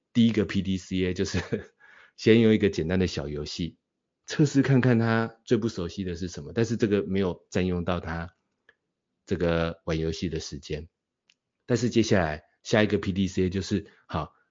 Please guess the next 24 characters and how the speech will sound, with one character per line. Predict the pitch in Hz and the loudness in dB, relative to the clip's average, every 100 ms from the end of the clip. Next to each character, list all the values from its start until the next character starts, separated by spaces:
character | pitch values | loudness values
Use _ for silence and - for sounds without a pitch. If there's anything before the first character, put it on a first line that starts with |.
| _ | _
那 | 113 | -4
知 | 110 117 | 0 2
道 | 110 | 2
他 | 110 | 2
最 | 110 | 0
不 | 107 | 0
熟 | - 85 | -2 -4
在 | 95 | -4
什 | 92 76 | -4 -6
么 | |
地 | 73 90 | -6 -6
方， | 85 82 87 _ _ _ - | -4 -6 -8 _ _ _ -2
那 | 113 | 0
我 | |
们 | 95 | 2
就 | 107 110 | 4 4
用 | 110 107 | 6 4
一 | |
些 | 101 107 | 4 0
比 | 87 | 0
较 | 98 | -2
简 | 98 - 76 | -2 -4 -4
单 | 78 90 90 | -2 -2 0
的， | 85 80 | -2 -4